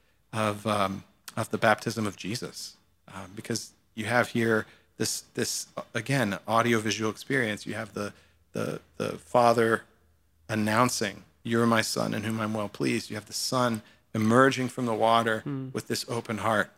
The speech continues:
Speaker 1: you know, and there's this sense of, of freshness and there's a sense of buoyancy. And then you have the Spirit hovering, uh, descending.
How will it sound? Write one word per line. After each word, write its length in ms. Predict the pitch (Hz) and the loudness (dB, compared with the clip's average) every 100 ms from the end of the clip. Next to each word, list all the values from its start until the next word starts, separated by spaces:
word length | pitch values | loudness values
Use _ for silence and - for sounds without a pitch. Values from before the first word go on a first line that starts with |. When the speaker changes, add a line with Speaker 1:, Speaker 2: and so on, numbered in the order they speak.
| _ _ - | _ _ -10
Speaker 1:
you 120 | 113 | -6
know, 220 | 101 104 | -2 0
and 140 | 107 110 | 0 -2
there's 160 | 104 104 | -4 -6
this 100 | 101 | -6
sense 360 | - 120 104 | -4 -4 -4
of, 200 | 117 104 - _ _ _ | -4 -6 -10 _ _ _
of 140 | 113 | -8
freshness 760 | - - - 117 - 120 117 - | -6 -8 -4 -2 0 0 -2 -2
and 100 | 113 | -4
there's 160 | 110 - | -6 -8
a 40 | |
sense 380 | 110 - 120 110 | -8 -4 -4 -4
of 180 | 110 107 | -6 -6
buoyancy. 720 | 110 110 113 110 - 113 - - _ _ - | -2 0 0 -2 -6 -8 -8 -12 _ _ -16
And 180 | 117 120 | -8 -4
then 120 | 113 | -4
you 80 | 110 | -4
have 120 | 107 | -6
the 60 | - | -6
Spirit 600 | - - 104 110 107 - | -6 -6 -2 0 0 -2
hovering, 540 | - 110 104 92 90 - _ _ _ _ _ | -4 -2 -2 -6 -16 -20 _ _ _ _ _
uh, 260 | 113 107 104 | -12 -8 -8
descending. 760 | 101 - - 101 101 98 80 | -6 -4 -2 0 0 -4 -6